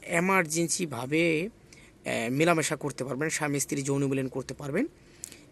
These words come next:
এখানে কোনো প্রকার পদ্ধতিই লাগবে না। আসলে অনেকেই আমাকে এটা নিয়ে প্রশ্ন করেছিল,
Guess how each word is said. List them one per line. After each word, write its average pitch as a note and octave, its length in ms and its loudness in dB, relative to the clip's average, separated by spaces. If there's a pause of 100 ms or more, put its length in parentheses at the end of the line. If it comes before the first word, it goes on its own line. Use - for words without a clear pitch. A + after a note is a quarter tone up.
এখানে D3+ 420 0 (160)
কোনো G3+ 200 4
প্রকার F3 360 -2
পদ্ধতিই G#3 380 0
লাগবে A2+ 280 -2
না। - 80 -10 (1600)
আসলে F3+ 460 4
অনেকেই E3+ 680 2
আমাকে D3 300 0
এটা D3+ 200 0
নিয়ে D3 200 2
প্রশ্ন D3 380 -2
করেছিল, D3+ 440 0